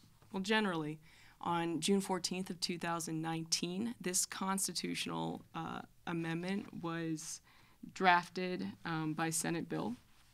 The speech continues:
Uh, and then the Secretary of Pennsylvania prepared text for the ballot. And the text for the ballot says this: "Shall the Pennsylvania Constitution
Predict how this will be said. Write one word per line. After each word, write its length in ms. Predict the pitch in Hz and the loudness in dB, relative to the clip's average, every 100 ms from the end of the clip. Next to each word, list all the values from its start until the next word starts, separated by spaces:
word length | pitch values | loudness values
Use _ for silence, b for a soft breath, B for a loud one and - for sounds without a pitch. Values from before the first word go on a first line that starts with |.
| B B B B B - | B B B B B -4
Uh, 340 | 170 160 160 - - | 0 0 0 -4 -4
and 420 | 175 170 170 170 | -2 0 -2 -2
then 140 | - 175 | -2 0
the 80 | 170 | 2
Secretary 800 | - 190 196 196 180 175 180 - - | 2 2 2 2 2 2 0 -2 -4
of 260 | 175 170 165 | -2 -2 -2
Pennsylvania 720 | 170 175 170 170 165 165 165 | -4 -4 -4 -2 0 0 -2
prepared 520 | 165 180 175 160 160 - - | -4 -8 -6 -4 -6 -8 -2
text 360 | - 104 - | 0 0 -2
for 140 | - 170 | -2 -4
the 100 | 160 | 0
ballot. 400 | 95 98 - - - - - - - - - - - | 4 4 2 -8 -20 -20 -20 -20 -20 -20 -18 -18 -8
And 480 | 185 180 180 180 185 B B B - - B B B B B B - - | -6 -4 -4 -4 -6 B B B -20 -20 B B B B B B -8 -4
the 100 | 196 | -2
text 520 | - 247 285 - - | 0 2 2 0 -2
for 240 | - 220 | -2 0
the 120 | 208 | 0
ballot 480 | 190 185 180 143 147 - B B - - - - - | 4 6 6 0 -6 -10 B B -20 -20 -20 -20 -6
says 360 | - 175 170 | -2 0 0
this: 420 | - - - - - - - - - - - - - - - - - - - B B B | 0 -2 -2 -4 -6 -16 -20 -20 -20 -20 -20 -20 -20 -20 -20 -20 -20 -20 -20 B B B
"Shall 360 | - - 226 285 | 2 8 10 10
the 100 | 294 | 6
Pennsylvania 800 | - 233 220 233 220 190 185 185 | 2 4 4 4 2 2 2 10
Constitution 1160 | - 180 185 - 196 - 185 165 - - 170 | 10 12 4 0 -2 0 -2 -2 -4 -6 -10